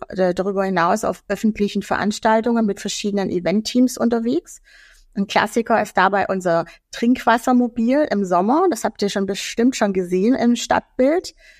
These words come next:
Mit ihm fahren wir nach draußen und bringen unsere klimafreu-, unser klimafreundliches Karlsruher Leitungswasser direkt zu den Bürgerinnen und Bürgern. Ähnlich verfahren wir auch mit unserem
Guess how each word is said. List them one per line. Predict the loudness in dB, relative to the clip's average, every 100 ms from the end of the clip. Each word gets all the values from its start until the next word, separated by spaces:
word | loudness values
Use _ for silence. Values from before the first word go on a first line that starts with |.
| -8
Mit | -6 2
ihm | 4 4
fahren | 2 2 2
wir |
nach | 0 -2
draußen | -2 0 0 2 2 4
und | 2
bringen | -2 -2 0
unsere | -2 -4 -6
klimafreu-, | -2 0 0 0 -2 -2
unser | -2 -4
klimafreundliches | -2 0 0 2 0 0 -4 -8
Karlsruher | -4 -2 -2 -2 0
Leitungswasser | 0 -2 -2 0 -2 0 -2
direkt | 0 0 -2 -2
zu | 0
den | 0
Bürgerinnen | 0 2 2 0 -2
und | -4 -2
Bürgern. | -2 2 0 0 _ -20 -20 -20 _ 0
Ähnlich | 4 4 2
verfahren | -2 -2 2 2 2
wir | 2
auch | 0
mit | -2 -2
unserem | -4 0 -2